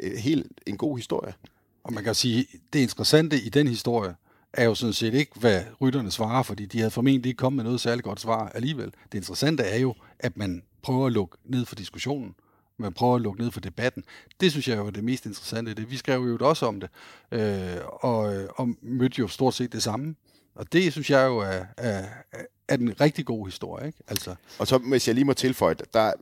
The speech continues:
Speaker 1: altså, cykelrytter er jo så dejligt, øh, øh, åbne og tilgængelige og så videre. Det vil sige,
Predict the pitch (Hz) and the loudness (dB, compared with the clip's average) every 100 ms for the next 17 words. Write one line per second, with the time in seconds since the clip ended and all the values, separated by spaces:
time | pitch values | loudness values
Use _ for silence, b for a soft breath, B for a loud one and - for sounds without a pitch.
0 | - 107 110 - - 143 147 104 90 107 | -8 -8 -10 -8 -6 -4 0 2 4 4
1 | 113 131 101 107 117 123 - 87 85 82 | 2 0 4 4 4 0 0 0 0 -2
2 | 80 90 - 76 85 - - 113 123 - | -4 -6 -6 -8 -10 -10 -2 0 0 -4
3 | 87 - 90 87 - 107 113 110 80 85 | -8 -4 -2 -2 -4 -4 -2 -2 -4 -8
4 | - - 90 92 110 107 110 113 110 113 | -10 -8 -6 -2 2 2 2 0 -2 -2
5 | 117 | -2